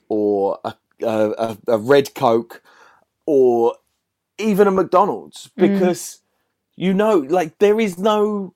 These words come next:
Speaker 1: surprise. If you've just eaten a Krispy Kreme donut, you know you've consumed a lot of
Speaker 2: Exactly.
Speaker 1: sugar and a lot of calories.
Speaker 2: Yeah.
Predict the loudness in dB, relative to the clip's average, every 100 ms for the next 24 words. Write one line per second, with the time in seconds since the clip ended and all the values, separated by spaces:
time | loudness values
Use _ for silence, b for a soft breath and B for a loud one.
0 | _ -6 -6 0 -2 -2 -8 -20 -10 -8
1 | -4 -4 -4 -2 -2 -2 -6 -4 -4 -4
2 | -2 -2 0 -6 -6 -8 -8 -6 -2 -2
3 | -2 -4 -6 -10 -6 -6 -2 -2 -2 -4
4 | -6 -6 -6 -6 -6 -2 -2 -4 -10 -6
5 | -4 -4